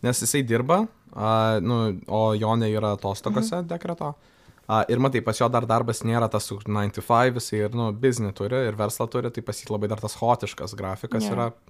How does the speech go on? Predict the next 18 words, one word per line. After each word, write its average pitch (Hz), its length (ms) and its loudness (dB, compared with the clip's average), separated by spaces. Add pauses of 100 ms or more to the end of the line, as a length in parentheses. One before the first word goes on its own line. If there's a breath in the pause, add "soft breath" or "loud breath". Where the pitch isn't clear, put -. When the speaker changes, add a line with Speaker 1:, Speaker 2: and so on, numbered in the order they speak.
Speaker 1:
ir, 104 80 -12 (140)
nu, 101 100 -8
ganėtinai 101 560 -6
intensyvus. 101 600 -4 (680 soft breath)
A, 95 200 0
ir 98 60 -2
sunku 107 300 -2
priderinti, 110 520 2
bet, 104 420 0
e, 110 180 2
jisai 117 240 -2
labai, 113 320 2
labai 98 240 0
smarkiai 98 340 -4
daug 92 160 -4
prisideda 98 480 -6
prie 95 220 -8
vaiko, 92 400 -6